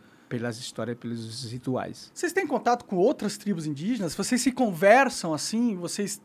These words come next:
Speaker 2: montam uma agremiação, assim, um grupo pra talvez lutar junto por
Speaker 1: Sim.
Speaker 2: direitos?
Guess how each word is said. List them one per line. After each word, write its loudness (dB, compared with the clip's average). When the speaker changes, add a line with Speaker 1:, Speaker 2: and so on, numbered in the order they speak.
Speaker 2:
montam 6
uma 2
agremiação, 2
assim, -2
um -4
grupo 2
pra 2
talvez -2
lutar 0
junto 0
por -6
Speaker 1:
Sim. 2
Speaker 2:
direitos? 0